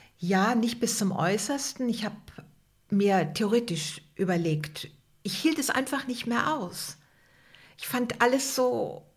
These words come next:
ja, erdrückend und ich kam und kam nicht da raus und ich bin eigentlich auch schon lösungsorientiert, aber ich fand keine Lösung. Und ich finde das großartig von mir selber, <laughs> muss ich wirklich sagen,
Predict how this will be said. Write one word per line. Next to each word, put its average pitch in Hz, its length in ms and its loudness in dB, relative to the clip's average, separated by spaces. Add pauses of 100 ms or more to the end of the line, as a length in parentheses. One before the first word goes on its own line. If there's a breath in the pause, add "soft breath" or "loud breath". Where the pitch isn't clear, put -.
(920)
ja, 214 280 0
erdrückend 208 840 0
und 202 100 -4
ich - 280 -8
kam 277 280 -2
und 294 140 -8
kam 262 260 -4
nicht 240 200 -8
da 254 220 -2
raus 240 220 -2
und 208 80 -2
ich - 120 -8
bin 226 140 -4
eigentlich - 320 -6
auch - 80 -6
schon 233 240 -2
lösungsorientiert, 190 1000 0 (580 loud breath)
aber 214 100 0
ich 202 120 0
fand 302 240 -2
keine 190 240 2
Lösung. 175 580 0 (560 loud breath)
Und 208 120 6
ich 214 140 2
finde 202 220 6
das 180 120 2
großartig 202 540 2
von 196 180 2
mir 185 120 4
selber, 240 400 2
<laughs> - 0 -
muss - 220 2
ich 208 200 4
wirklich 262 360 8
sagen, 233 280 12